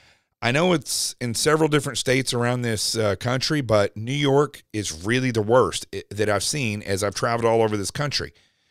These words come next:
New York is the worst. They don't want you traveling.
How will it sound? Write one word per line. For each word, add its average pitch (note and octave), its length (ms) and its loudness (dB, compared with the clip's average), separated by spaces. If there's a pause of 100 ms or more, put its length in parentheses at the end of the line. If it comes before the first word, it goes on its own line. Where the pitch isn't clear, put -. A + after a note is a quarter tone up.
(160)
New G#2+ 140 -6
York A#2+ 460 6
is C3 240 2
the B2 100 2
worst. A#2 540 4 (500)
They B2 320 2
don't C3+ 340 2
want C3+ 200 2
you B2 160 -2
traveling. G#2 560 -2